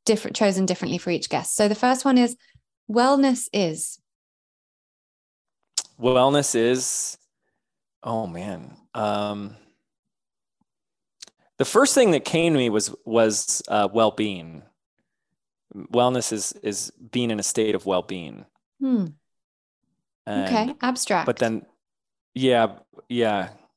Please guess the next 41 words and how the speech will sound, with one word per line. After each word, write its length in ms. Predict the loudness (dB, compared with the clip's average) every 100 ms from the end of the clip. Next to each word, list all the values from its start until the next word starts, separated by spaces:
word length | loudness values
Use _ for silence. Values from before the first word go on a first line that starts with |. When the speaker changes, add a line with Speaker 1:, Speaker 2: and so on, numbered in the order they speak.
| _ _
Speaker 2:
'cause 140 | -6 0
that's 160 | 0 0
something 300 | -2 -2 -4
that 180 | -6 -10 _ _ _ -20 -20 -6
Don 220 | -4 0
Speaker 1:
That 100 | 2 4
you 100 | 4
can 140 | 2
Speaker 2:
Javier 20 | 2 4
Speaker 1:
go 60 |
deep 200 | 2 2
into, 220 | 0 0 -2
Speaker 2:
always, 100 | -2
Speaker 1:
yeah. 220 | -4 -8 -10 -2
Speaker 2:
always, 720 | 2 4 4 0 -4 -8 -8 -2
always 360 | 0 0 -2
says 260 | -4 -6 -6
to 80 | -8
us, 140 | -10
is 80 | -10
how 100 | -8
important 440 | -8 -6 -6 -6 -8
it 20 |
is 120 | -10
to 80 | -10
be 140 | -10
in 60 | -10
our 80 | -8
well-being. 540 | -10 -12 -16 -16 -16
And 100 | -12
I 100 | -12
think, 260 | -6 -4 -4
Speaker 1:
Yeah. 80 | -6 -12 -20 -20 _ _ _ _ _ _ _ _
Speaker 2:
you 120 | 0 4
know, 120 | 6
there's 180 | 4 4
our 140 | 2
physical 680 | 0 2 4 4 0 0 0
health 440 | 0 -2 -4 -8 -6
of, 240 | -6 -8 -8
of, 180 | -8